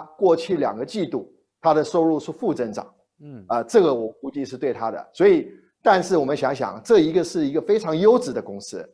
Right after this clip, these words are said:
Speaker 1: 收入有一点六个亿美金的公司，那我们现在在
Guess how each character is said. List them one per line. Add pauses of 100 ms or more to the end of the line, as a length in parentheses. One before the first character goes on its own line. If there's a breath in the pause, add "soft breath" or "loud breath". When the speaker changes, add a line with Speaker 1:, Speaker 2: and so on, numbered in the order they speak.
(360)
Speaker 1:
收
入
有
一
点
六
个
亿
美
金
的
公
司， (380)
那
我
们
现
在
在